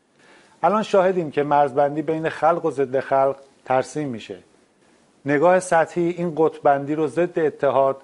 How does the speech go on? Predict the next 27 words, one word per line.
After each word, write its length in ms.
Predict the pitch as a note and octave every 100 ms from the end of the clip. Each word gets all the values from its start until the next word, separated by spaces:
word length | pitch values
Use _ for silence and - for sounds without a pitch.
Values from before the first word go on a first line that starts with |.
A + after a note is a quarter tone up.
| - _
و 100 | C3+
منفی 440 | C3+ C#3+ C#3+ C3+ F#3
ارزیابی 480 | D3 A#2+ A#2+ A2+ A2+
می‌کنه، 420 | G#2 A2+ G#2 G2 _ _ _ -
اما 220 | C#3 D3+
این 140 | E3+
قانونمنده 720 | E3 D3+ D3+ D3+ E3+ D3 A2+ G2 - _ _ _
و 40 |
از 240 | C3+ D#3 E3+
قضا 300 | E3+ D#3 D#3+
نشون 300 | D3+ - C#3+
دهندهٔ 360 | C#3+ C3+ C#3+
تکامل 680 | D3+ D3 C3+ - C3+ C#3+ E3+
جنبش 420 | C#3 C3+ C3 C3
و 40 | C3+
قیامه. 400 | A#2+ A#2 A2 F#2+ - _ _ _ _ _ _ -
برای 200 | F3 G#3
گفتگو 440 | F#3+ E3+ F3+ F#3+
حول 220 | E3 F#3
این 160 | F#3 F#3+
موضوع 380 | F3 D#3 D#3 C3+
همراه 320 | C#3 C#3+ D#3
هستیم 300 | C#3+ - C#3+
با 80 | C3
آقای 280 | B2 C#3
مسعود 380 | C3+ B2+ - D#3
امیرپناهی. 640 | D3+ B2 A2 A2+ A2 G#2